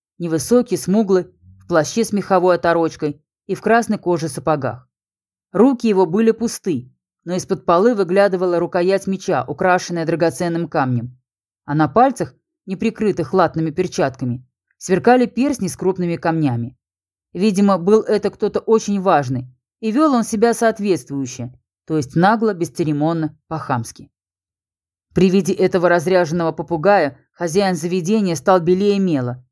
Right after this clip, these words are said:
однако не растерялся и, выскочив из застойки, принялся кланяться перед незваными гостями.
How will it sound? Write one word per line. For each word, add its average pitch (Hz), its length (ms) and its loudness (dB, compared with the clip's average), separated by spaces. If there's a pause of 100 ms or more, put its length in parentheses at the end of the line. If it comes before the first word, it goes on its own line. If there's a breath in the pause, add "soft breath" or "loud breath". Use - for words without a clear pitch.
(180)
однако 180 420 -2
не 180 100 0
растерялся 180 640 2
и, 175 240 -4
выскочив 165 520 -6
из 151 140 -8
застойки, 220 640 0 (680)
принялся 190 560 0
кланяться 202 500 0
перед 175 240 -2
незваными 175 600 -2
гостями. 151 600 -2